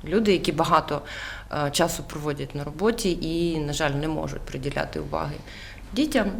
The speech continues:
І вони також несуть певний негатив, який вони отримують на роботі, вони несуть його додому, на жаль. Тому вони ра-, з радістю, е, відгукуються на пропозиції привести дітей в простір дитячої безпеки. Взагалі, м, слово «безпека».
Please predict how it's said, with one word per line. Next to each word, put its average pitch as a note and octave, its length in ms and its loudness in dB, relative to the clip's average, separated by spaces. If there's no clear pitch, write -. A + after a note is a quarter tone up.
І G3+ 340 6
вони G#3+ 220 6
також G#3+ 400 6
несуть B3 580 4
певний G3 340 10
негатив, E3+ 520 4
який F#3 260 2
вони D3+ 280 -2
отримують D3+ 440 -4
на D3 100 -6
роботі, F#3 420 -2
вони D3+ 220 -2
несуть E3 420 -2
його D3 160 2
додому, - 420 -4
на D#3 100 -2
жаль. - 240 -2
Тому F#3+ 220 2
вони E3+ 300 2
ра-, D#3+ 260 6
з D#3+ 100 -2
радістю, G3 560 4
е, - 100 -4
відгукуються D#3 680 0
на D3+ 160 2
пропозиції D3+ 680 -4
привести - 460 -8
дітей D3+ 360 -2
в C3 200 -10
простір E3 440 0
дитячої D#3 680 2
безпеки. - 440 -2
Взагалі, F3 480 2
м, D#3 480 -2
слово D#3+ 300 4
«безпека». D3 680 0